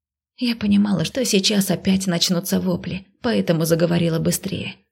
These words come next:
«А ты сейчас замолчишь и выслушаешь, почему». Я сделала глубокий вдох. «С меня хватит. Все, чего мне от вас надо, это обучение.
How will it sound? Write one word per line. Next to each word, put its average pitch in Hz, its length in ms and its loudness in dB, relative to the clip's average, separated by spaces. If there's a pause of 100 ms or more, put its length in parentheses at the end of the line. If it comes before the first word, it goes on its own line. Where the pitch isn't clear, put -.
(300)
«А 247 100 0
ты 254 200 0
сейчас 196 360 4
замолчишь 202 720 6 (120)
и 277 120 2
выслушаешь, - 580 0
почему». 180 440 0 (600)
Я 190 200 -2
сделала 185 400 -2
глубокий 180 480 -2
вдох. 180 400 -6 (560)
«С - 180 0
меня 240 300 8
хватит. 190 640 0 (260)
Все, - 260 2
чего 190 300 6
мне 196 260 8
от 190 200 0
вас 196 240 4
надо, 220 380 2 (200)
это 277 220 2
обучение. 190 760 2